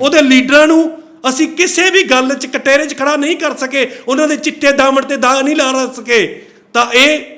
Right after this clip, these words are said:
ਗਿਆਨੀ ਹਰਪ੍ਰੀਤ ਸਿੰਘ ਹੋਰਾਂ ਰਾਹੀਂ ਕਿ ਉਹਨਾਂ ਨੂੰ ਉਲਝਾ ਲਓ। ਕਿਸ ਤਰ੍ਹਾਂ ਗੱਲ ਚੁੱਲ੍ਹੇ ਸਮੇਟਣ ਦੀ ਹੈ। ਤੇ ਗਿਆਨੀ ਹਰਪ੍ਰੀਤ ਸਿੰਘ ਕੀ ਕਹਿ ਰਹੇ ਹੈ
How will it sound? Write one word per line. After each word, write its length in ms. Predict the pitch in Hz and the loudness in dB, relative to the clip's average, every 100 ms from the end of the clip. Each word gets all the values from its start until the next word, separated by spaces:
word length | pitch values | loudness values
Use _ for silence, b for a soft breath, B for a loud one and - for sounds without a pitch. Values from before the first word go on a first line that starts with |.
| - 170 | -14 -8
ਗਿਆਨੀ 260 | 185 208 | -4 -2
ਹਰਪ੍ਰੀਤ 380 | 180 190 208 226 | -2 -4 -6 -6
ਸਿੰਘ 200 | 240 240 | -4 -2
ਹੋਰਾਂ 240 | 220 208 | 0 0
ਰਾਹੀਂ 340 | 202 185 254 294 - - _ _ - | 0 -2 -2 -4 -8 -20 _ _ -6
ਕਿ 100 | 226 214 | -4 0
ਉਹਨਾਂ 240 | 214 247 | 2 0
ਨੂੰ 140 | 247 240 | -2 -2
ਉਲਝਾ 440 | 233 220 226 196 | 0 2 2 4
ਲਓ। 400 | 190 160 123 - - _ _ _ - | 2 0 -4 -16 -20 _ _ _ -2
ਕਿਸ 180 | 254 | -2
ਤਰ੍ਹਾਂ 280 | 262 339 330 | -2 -2 -2
ਗੱਲ 380 | 285 175 165 220 | -4 -2 -2 -2
ਚੁੱਲ੍ਹੇ 400 | 247 240 254 302 | -6 -8 -4 -4
ਸਮੇਟਣ 440 | 262 208 190 220 | -2 -2 -2 -2
ਦੀ 200 | 277 302 | -2 0
ਹੈ। 280 | 294 226 - - _ _ _ _ _ _ | 0 -2 -8 -20 _ _ _ _ _ _
ਤੇ 280 | - 226 - 165 | -2 -2 -2 0
ਗਿਆਨੀ 220 | 190 220 | 0 2
ਹਰਪ੍ਰੀਤ 300 | 190 196 247 | 0 -4 -6
ਸਿੰਘ 160 | 320 | -4
ਕੀ 100 | 311 | -4
ਕਹਿ 160 | 311 311 | 0 0
ਰਹੇ 160 | 330 | 2
ਹੈ 140 | 339 | 0